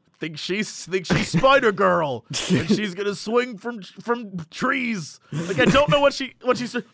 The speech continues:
Speaker 1: so then, then the guy started asking her questions like, "So what are you doing right now?" This is totally true. This is the best thing I've ever heard in my life.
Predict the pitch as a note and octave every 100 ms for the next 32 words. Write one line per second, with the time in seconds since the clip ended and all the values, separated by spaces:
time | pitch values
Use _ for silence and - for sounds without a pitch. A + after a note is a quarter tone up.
0 | _ _ _ _ _ - A3 G3 D4 C4
1 | G3 G#3 C4 B3+ G3+ F#3+ F#3+ F#3+ - G3
2 | E3 F3 E3+ D#3+ D#3 C#3+ D#3 D3 D3 C#3
3 | - _ _ _ - A#3 G#3+ G#3+ A3+ G#3
4 | G3+ F#3+ F3 E3 D#3 C3+ E2+ _ _ _
5 | _ - C#3+ D3 C3 E3+ D#3 E3+ D#3 E3
6 | D#3+ D3 C3+ A#2+ B2+ C#3 - E3 D3 -
7 | D3+ D3 D3 - - C#3 C#3 B2 A#2 A#2